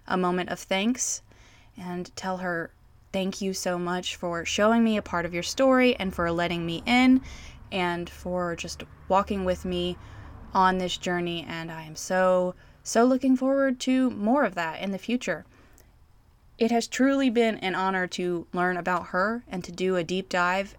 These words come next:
and find what doing a deep dive into her story has helped me learn about my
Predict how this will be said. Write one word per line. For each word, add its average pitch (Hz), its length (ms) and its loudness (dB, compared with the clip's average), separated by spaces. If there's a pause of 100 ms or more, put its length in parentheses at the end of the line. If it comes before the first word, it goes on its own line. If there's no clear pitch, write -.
and 175 320 -8
find 175 500 -2 (680)
what 208 340 4 (160)
doing 214 300 4
a 180 60 2
deep 190 260 -2
dive 170 500 2 (440)
into 196 220 2
her 262 240 2
story 185 500 4
has 170 380 -2
helped 208 400 0
me 180 460 0
learn 175 260 0
about 160 260 -2
my 165 400 -4